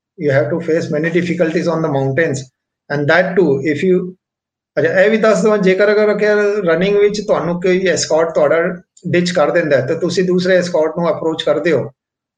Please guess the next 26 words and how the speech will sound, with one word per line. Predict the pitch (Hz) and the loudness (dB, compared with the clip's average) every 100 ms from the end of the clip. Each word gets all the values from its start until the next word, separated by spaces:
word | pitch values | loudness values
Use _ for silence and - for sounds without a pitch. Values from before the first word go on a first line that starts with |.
| _ - | _ -2
ਤਾਂ | 196 | 2
ਉਹਦੇ | 208 214 | 2 2
ਨਾਲ | 208 | 0
ਤੁਹਾਡੀ | 208 180 165 | 2 2 0
ਟਿਊਨਿੰਗ | 170 175 175 190 175 | 0 0 0 0 -2
ਜਲਦੀ | 160 156 | -2 -2
ਬੈਠ | 180 160 147 | 0 2 2
ਵੀ | 151 | 0
ਸਕਦੀ | 139 151 175 | -2 -2 -2
ਹੈ, | |
ਕਿਉਂਕਿ | 175 180 | -2 -2
you | 190 180 156 175 | -2 -2 2 4
are | 180 | 4
running | 170 180 | 2 -2
on | 196 | 0
the | 208 | 0
roads। | 156 127 - - _ _ _ _ _ | 0 -2 -6 -16 _ _ _ _ _
ਪਰ | 143 | -6
ਜੇਕਰ | 131 165 202 202 | -2 0 2 2
ਅਗਰ | 208 | 0
ਤੁਸੀਂ | 208 185 208 | -2 -2 -2
ਮਾਊਂਟੇਨਸ | 170 147 151 202 208 | 0 -2 0 -2 0
'ਤੇ | 208 | 2
ਜਾ | 180 143 | 2 2
ਰਹੇ | 131 | 0
ਹੋ, | 123 | -2